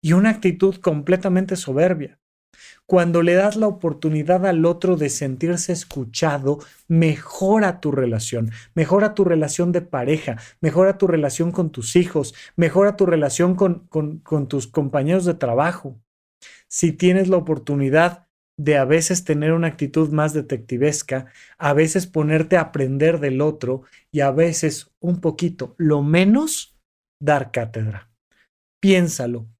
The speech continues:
¿cuál es tu mejor manera de dialogar?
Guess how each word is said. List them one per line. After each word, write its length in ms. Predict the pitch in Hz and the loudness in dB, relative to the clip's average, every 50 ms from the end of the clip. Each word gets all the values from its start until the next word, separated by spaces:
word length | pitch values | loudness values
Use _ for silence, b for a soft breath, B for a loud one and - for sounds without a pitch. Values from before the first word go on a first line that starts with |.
| _ _ _ _ | _ _ _ _
¿cuál 300 | - 196 202 202 202 214 | 2 2 2 4 2 0
es 220 | 208 202 202 - - | -2 -4 -4 -8 0
tu 140 | - 185 170 | 0 0 2
mejor 600 | 160 156 147 131 - - - - 220 233 247 240 | 2 0 -2 -4 -8 -14 -4 0 2 2 2 2
manera 800 | 233 220 208 190 170 160 165 175 185 196 196 190 175 170 151 143 | -2 -2 0 0 0 -2 0 0 0 0 0 0 0 -2 -2 -2
de 200 | 123 127 127 120 | -4 -4 -6 -4
dialogar? 680 | 113 120 117 113 110 107 104 107 104 98 98 95 - | -4 -4 -2 -2 -2 -2 -2 -4 -8 -10 -14 -18 -20